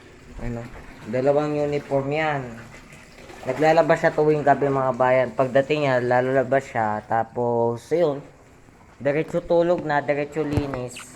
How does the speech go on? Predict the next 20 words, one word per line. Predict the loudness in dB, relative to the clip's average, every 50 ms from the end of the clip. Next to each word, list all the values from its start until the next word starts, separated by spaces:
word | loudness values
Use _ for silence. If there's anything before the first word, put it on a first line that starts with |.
| -20 -20 -20 -20 -16 -12
ng | -10 -8 -4
katawan. | -4 -4 -4 -2 -2 -2 -2 -2 -4 -4 -8 -12 -14 -16 -18 -20 -20 -20 -20 -20 -20 -20 -20 -20 -20 -20 -16
Di | -16 -14
ba? | -12 -12 -12 -12 -12 -14 -18 -18 -20 -20 -20 -20 -20 -20 -20 -20 -20 -20 -20 -20 -20 -20 -18 -12
Ganyan | -6 -4 -4 -2 -2 -2 -2 -2
ho | 0 2 2 2 2
ang | 0 -2 -2
gawain | 0 2 2 4 6 6 4 4 2 -4
po | -4 -4 -4
ng | -4 -4 -4 -6 -8
isang | -8 -6 -6 -6 -6
security | -8 -16 -16 -12 -8 -8 -8 -8 -10 -10 -12 -12
guard, | -12 -8 -6 -4 -4 -2 -4 -4 -8 -10 -14 -14 -14
di | -12 -12
ba? | -12 -14 -14 -16 -16 -20 -20 -20 -20 -20 -20 -20 -20 -20 -20 -20 -20 -20 -20 -20 -20 -20 -20 -20 -20 -20 -20 -20 -20 -20 -20 -20 -20 -20 -20 -20 -20 -20 -20 -20 -20 -20 -16 -8 -2
So, | 0 2 4 4 4 4 2 2 0 -2 -6 -10 -16 -12 -4
sa | 0 0 0 0
trenta | 0 0 2 2 2 0 0 2 2 4 4
ho, | 4 2 2 2 0 0 -2 -6 -12 -20 -20 -20 -20 -20 -20 -20 -20 -20 -12
ay | -8 -4 -2 0 0 0 0 -2 -2 -4 -4